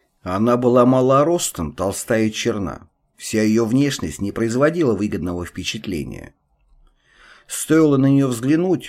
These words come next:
чтобы тотчас заметить, что она была низкого происхождения. Платье, которое было на ней, по всей вероятности, было куплено в лавке на рынке. Оно было старомодного фасона и всё обшито серебром и блёстками.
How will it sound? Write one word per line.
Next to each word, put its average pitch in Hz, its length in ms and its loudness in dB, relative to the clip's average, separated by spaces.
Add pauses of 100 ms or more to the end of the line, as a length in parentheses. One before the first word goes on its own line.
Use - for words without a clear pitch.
чтобы - 380 -8
тотчас 110 440 -2
заметить, 113 520 -2
что - 220 -4
она 101 180 -2
была 98 220 -2
низкого 92 460 -2
происхождения. 90 960 -8 (1000)
Платье, 127 440 0
которое 110 420 0
было 107 280 0
на 120 160 4
ней, 143 260 2
по 85 160 -4
всей 120 240 2
вероятности, 113 640 0
было 101 240 -4
куплено 98 480 -6
в 95 40 -6
лавке 101 360 -2
на 107 160 0
рынке. 87 460 -8 (720)
Оно 139 300 2
было 139 220 2
старомодного 120 680 2
фасона 120 720 -2 (340)
и 113 100 0
всё 143 260 0
обшито 120 400 0
серебром 104 560 2
и - 140 -4
блёстками. 104 720 -2